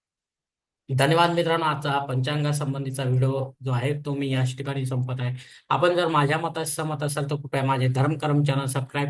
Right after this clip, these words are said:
करा, लाईक करा, आपले मित्र परिवारासह शेअर करा, तसेच कमेंट्स बॉक्समध्ये आपले मत अवश्य नोंदवा आणि माझा पुढील व्हिडिओ आपल्यापर्यंत पोहोचण्यासाठी बेल बटन अवश्य दाबा. धन्यवाद मित्रांनो, पुढील भेटीपर्यंत आपण खुश राहा, आनंदी राहा, प्रसन्न राहा.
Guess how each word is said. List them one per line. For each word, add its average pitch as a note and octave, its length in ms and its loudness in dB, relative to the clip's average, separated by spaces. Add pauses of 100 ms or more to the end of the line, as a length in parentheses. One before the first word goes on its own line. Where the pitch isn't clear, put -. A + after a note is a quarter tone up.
करा, C3+ 160 -2
लाईक C3 280 -2
करा, C3 180 -2 (340)
आपले D#3+ 240 6
मित्र E3+ 300 0
परिवारासह C#3 580 0
शेअर B2+ 280 -4
करा, B2+ 260 -2
तसेच D3 280 -2
कमेंट्स D3+ 380 -2
बॉक्समध्ये C#3+ 420 -4
आपले B2+ 200 0
मत B2 200 2
अवश्य B2+ 360 -4
नोंदवा D#3 300 0 (360)
आणि F3+ 140 4
माझा F3 220 6
पुढील E3 340 2
व्हिडिओ D3+ 220 4
आपल्यापर्यंत C#3 540 0
पोहोचण्यासाठी C3 500 -4
बेल C3+ 220 -2
बटन C#3+ 280 -4 (120)
अवश्य A#2 300 -4
दाबा. A2+ 260 -10
धन्यवाद E3+ 380 2
मित्रांनो, D3 400 0 (320)
पुढील F#3 280 6
भेटीपर्यंत D3+ 500 2
आपण C3 360 0
खुश E3+ 220 -2
राहा, C#3 240 -2 (220)
आनंदी D3+ 360 2
राहा, C3+ 220 2 (120)
प्रसन्न B2+ 320 -4
राहा. A2+ 140 -10